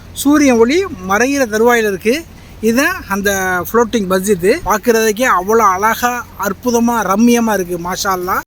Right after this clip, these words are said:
இப்போ நான், இப்போ நான் வந்து பள்ளியினு-, பள்ளியினுடைய உள்பாகத்துக்கு வர்றோம். இங்க வந்து, மாஷா அல்லாஹ், செட்டிங்ஸ் வந்து நிறையா இஃப்தாருக்கு நிறைய ஏற்பாடு பண்ணி வச்சுருக்காங்க.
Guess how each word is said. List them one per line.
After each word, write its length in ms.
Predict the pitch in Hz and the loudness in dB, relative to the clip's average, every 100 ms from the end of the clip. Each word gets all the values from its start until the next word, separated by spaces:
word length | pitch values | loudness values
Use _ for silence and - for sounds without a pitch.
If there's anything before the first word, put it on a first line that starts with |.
| - - | -10 -14
இப்போ 180 | 170 208 | -4 0
நான், 160 | 202 190 | 0 -2
இப்போ 120 | 180 | -4
நான் 100 | 190 | -2
வந்து 260 | 202 277 359 - - - - - - | 0 -2 -4 -18 -20 -20 -20 -20 -2
பள்ளியினு-, 420 | 190 226 240 220 180 | 0 2 2 2 0
பள்ளியினுடைய 540 | 190 240 220 190 214 320 - - - 208 | 2 2 2 0 0 -2 -6 -16 -4 0
உள்பாகத்துக்கு 680 | 240 220 196 196 185 185 | 0 -2 -2 -2 -2 -4
வர்றோம். 240 | 175 175 262 - - - - - - - - | -2 -4 -6 -12 -18 -16 -14 -16 -14 -6 2
இங்க 200 | 262 247 | 4 4
வந்து, 280 | 240 269 294 262 226 202 190 175 170 170 165 165 165 180 | 0 -2 0 2 2 0 -4 -6 -10 -10 -10 -12 -10 -6
மாஷா 200 | 190 214 | -2 0
அல்லாஹ், 240 | 220 214 - | 0 -2 -2
செட்டிங்ஸ் 360 | 185 247 233 | -2 0 -2
வந்து 400 | 208 214 247 269 - - 185 | -2 -2 -2 -4 -8 -8 -4
நிறையா 320 | 185 220 226 202 185 170 175 175 - - - - - | -2 0 -2 -2 -4 -6 -10 -12 -20 -20 -20 -18 -2
இஃப்தாருக்கு 720 | 202 - 233 185 185 190 196 - - | -2 0 0 0 0 0 0 -6 -4
நிறைய 280 | 185 226 202 | -2 0 0
ஏற்பாடு 420 | 208 208 208 170 | -2 -2 -4 -2
பண்ணி 180 | 180 214 | 0 -2
வச்சுருக்காங்க. 500 | 185 180 165 190 | -2 -6 -6 -8